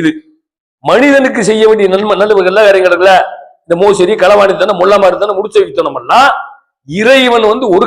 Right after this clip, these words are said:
காலம் மன்னிக்க மாட்டான். யாரு மன்னிக்காதவரை? இந்த பாதிக்கப்பட்டவன் மன்னிக்காதவரை அல்லாஹ் வந்து அது சம்மந்தப்பட மாட்டான். இந்த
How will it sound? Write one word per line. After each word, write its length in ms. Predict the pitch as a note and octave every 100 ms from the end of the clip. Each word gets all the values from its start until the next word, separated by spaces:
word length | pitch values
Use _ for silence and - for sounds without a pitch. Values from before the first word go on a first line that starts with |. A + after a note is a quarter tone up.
| G#3+
காலம் 220 | A3 B3
மன்னிக்க 240 | G3+ F#3 F3+
மாட்டான். 280 | E3 C#3 - _ _ _ -
யாரு 200 | G3 B3 A#3
மன்னிக்காதவரை? 560 | A3 G#3+ G#3+ G3 F3+ D3 - - - _ -
இந்த 120 | D3+ D#3+ D#3
பாதிக்கப்பட்டவன் 840 | A3+ A#3+ G#3 G#3+ F#3+ F#3+ E3+ D#3
மன்னிக்காதவரை 720 | D#3 G#3 F3+ E3+ D#3 C#3+ A3 C#4+ C#4+ - - _ _ C#3+
அல்லாஹ் 380 | A3 A#3 G#3 E3
வந்து 220 | D#3+ F3 A3+
அது 80 | E3 D3
சம்மந்தப்பட 360 | F#3+ F3 D#3 C#3
மாட்டான். 420 | B2+ C#3 D#3 D3+ - - - _
இந்த 100 | C3+